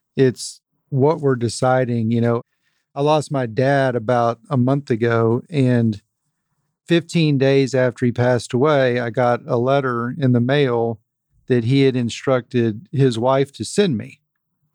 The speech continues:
And it was just an amazing way of him communicating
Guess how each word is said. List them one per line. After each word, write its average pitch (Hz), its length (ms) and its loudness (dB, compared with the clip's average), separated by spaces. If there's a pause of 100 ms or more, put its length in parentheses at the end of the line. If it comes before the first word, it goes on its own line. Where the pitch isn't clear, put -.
(460)
And 151 100 0
it 151 60 4
was 147 100 4
just 160 240 0
an 165 100 0
amazing 143 640 0
way 135 260 2
of 123 180 -4
him 127 400 0 (840)
communicating 135 1040 2